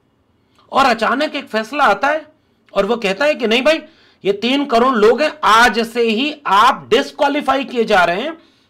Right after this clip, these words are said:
कि अब आप प्राइमरी में शिक्षक नहीं बन सकते। बीएड किए हुए विद्यार्थी इससे आक्रोश में हैं।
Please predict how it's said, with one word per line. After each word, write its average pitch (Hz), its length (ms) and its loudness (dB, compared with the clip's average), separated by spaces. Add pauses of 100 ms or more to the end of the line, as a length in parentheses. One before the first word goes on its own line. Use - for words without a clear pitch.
कि 226 60 2
अब 247 80 2
आप 262 140 -2
प्राइमरी 208 420 2
में 233 180 -2
शिक्षक 220 400 -8
नहीं 330 120 -4
बन 262 160 -4
सकते। 220 400 -10 (1300)
बीएड 185 420 -2
किए 190 260 -2
हुए 190 180 0
विद्यार्थी 151 840 -4
इससे 156 340 -16 (100)
आक्रोश 143 720 -6
में 113 100 -20
हैं। - 160 -20